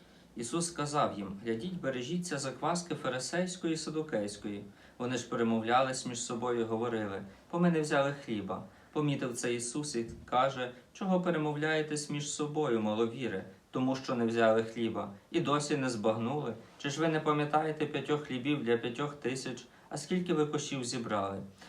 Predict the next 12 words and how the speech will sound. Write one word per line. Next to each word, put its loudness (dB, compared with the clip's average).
Ані 2
тих -2
сімох 0
хлібів -2
для 2
чотирьох -2
тисяч? -6
А -4
скільки -2
ви 2
кошів -4
зібрали? -2